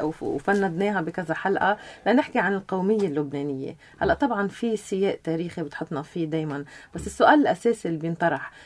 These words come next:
Speaker 1: هل هو أو هل بروز القومية اللبنانية ردة فعل على القوميات الأخرى، تحديدًا القومية العربية، للتأكيد
Speaker 2: مم.
Speaker 1: على تميز لبنان وصيغة
Speaker 2: مم.
Speaker 1: لبنان و-، ورسالة لبنان، خلينا نقول؟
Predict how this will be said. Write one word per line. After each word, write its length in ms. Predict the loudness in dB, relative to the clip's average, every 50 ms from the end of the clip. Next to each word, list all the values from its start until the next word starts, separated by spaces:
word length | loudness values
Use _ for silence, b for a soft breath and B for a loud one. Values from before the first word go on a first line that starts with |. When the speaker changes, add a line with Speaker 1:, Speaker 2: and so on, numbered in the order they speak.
| B B
Speaker 1:
هل 140 | 0 2 4
هو 300 | 6 6 6 6 6 4 4 2 0 -2 -4 -6 -10 _ _ _
أو 140 | -2 0 0
هل 280 | 0 0 0 0 0 -2 -2
بروز 380 | -2 0 4 6 6 6 6
القومية 480 | 4 2 0 0 0 2 2 2 2 2
اللبنانية 580 | 2 0 -2 -2 -2 -2 -2 -2 -2 -2 0
ردة 280 | 0 0 2 2 2 0 0
فعل 320 | 0 0 2 2 2 2
على 160 | 0 -2 -2
القوميات 540 | -4 -4 -4 -4 -4 -2 0 -2 -2 -2 -2
الأخرى، 260 | -4 -4 -2 -2 -4
تحديدًا 400 | -4 -4 -6 -4 -4 -2 -2 -2
القومية 520 | -2 -2 -4 -4 -2 -2 0 2 0 0 0
العربية، 640 | 0 0 0 0 0 -2 -2 -2 -2 0 0 -2 -2 B B B B B B -6
للتأكيد 560 | -6 -2 -2 -2 -2 -2 -2 -2 -2 0 2
Speaker 2:
مم. 80 | 0 2
Speaker 1:
على 140 | 2 0
تميز 640 | -2 -2 -2 0 2 2 4 4 4 2 0 0 -2
لبنان 540 | -2 -2 -2 -2 -2 -2 -2 -2 -2 -2 -2
وصيغة 600 | -2 -2 -4 -4 -2 0 2 2 2 2 -2 -6 -6 -4
Speaker 2:
مم. 80 | -4 -4
Speaker 1:
لبنان 480 | -4 -2 -4 -2 -2 -2 -2 -2 -2
و-، 200 | -2 -2 -4 -4 B B B B B
ورسالة 560 | -2 0 0 0 2 2 4 4 6 4 2 0 -2
لبنان، 460 | -4 -2 -2 0 0 0 0 -2 -4
خلينا 420 | -4 -6 -6 -4 -4 -4 -6 -6 -8
نقول؟ 340 | -8 -8 -8 -8 -8 -10